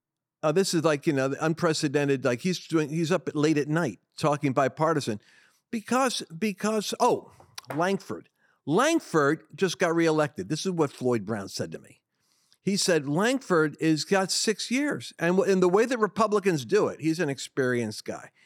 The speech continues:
He said, "The way Republicans do it, it's like drawing the straws. You just got reelected, so you gotta go in there and, and make the sausage because you're good for another five years. You may not wanna run again, and by,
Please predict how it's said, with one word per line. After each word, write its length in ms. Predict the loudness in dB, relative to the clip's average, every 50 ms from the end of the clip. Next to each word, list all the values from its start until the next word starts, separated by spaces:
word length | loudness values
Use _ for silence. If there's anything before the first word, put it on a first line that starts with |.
| _ _ _
He 120 | -8 -8 -4
said, 220 | -2 -2 0 2
"The 60 | 2
way 160 | 2 4 4
Republicans 540 | 2 2 2 2 2 2 2 2 0 0 0
do 160 | 2 2 4
it, 140 | 4 2 0 -6 _ _ _ _ -6
it's 160 | -4 -2 0
like 240 | 0 0 0 -2 -6
drawing 380 | -2 0 0 2 2 0 0
the 80 | -2 -2
straws. 600 | -4 -6 -4 0 2 4 4 4 4 2 0 -4 -12 _ _ -20 _ _
You 220 | 0 2 2 4
just 200 | 4 2 0 2
got 200 | 2 2 2 4
reelected, 720 | 4 4 4 4 4 4 4 2 0 -2 -2 -2 -2 -2 -4 _
so 240 | -10 -4 0 2 2
you 300 | 4 4 4 4 2 4
gotta 240 | 4 2 2 2 2
go 240 | 2 4 4 4 4
in 160 | 4 2 2
there 260 | 2 4 4 4 2 2
and, 140 | 0 0
and 140 | 0 0 2
make 160 | 2 2 0
the 100 | 0 -2
sausage 540 | 0 2 2 4 4 4 2 2 0 0 0
because 320 | -2 0 2 2 0 0 2
you're 240 | 2 2 2 2
good 320 | 2 2 2 2 2 2 2
for 120 | 2 2
another 220 | 4 4 4 2 0
five 760 | 0 0 2 2 4 4 2 2 2 4 4 2 2 2
years. 480 | 2 2 2 4 4 2 0 -2 -4 -10 -12 _ _ _ _ _
You 160 | _ -2 0 2
may 160 | 2 4 4
not 220 | 4 4 4 4
wanna 240 | 4 4 4 4 4
run 180 | 4 4 4 4
again, 440 | 2 2 2 2 2 2 0 0 -4 _ _ -4
and 480 | -2 0 2 2 2 0 0 0 0
by, 220 | 2 2 4 2